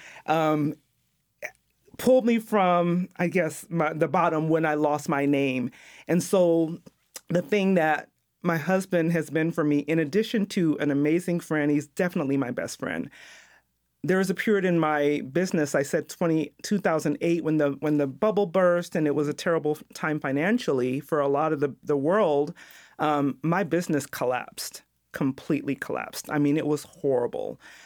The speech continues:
Um, and I was so,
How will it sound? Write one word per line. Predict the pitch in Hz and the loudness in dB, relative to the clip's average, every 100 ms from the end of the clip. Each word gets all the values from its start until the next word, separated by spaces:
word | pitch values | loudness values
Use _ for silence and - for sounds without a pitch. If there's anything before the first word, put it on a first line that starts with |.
| - - | -20 -6
Um, | 156 160 143 139 147 - _ _ | 0 2 2 0 -2 -8 _ _
and | 165 165 - | -2 -2 -4
I | 160 208 | -2 2
was | 220 208 | 4 2
so, | - - - 196 208 226 240 | 0 -6 0 2 4 4 2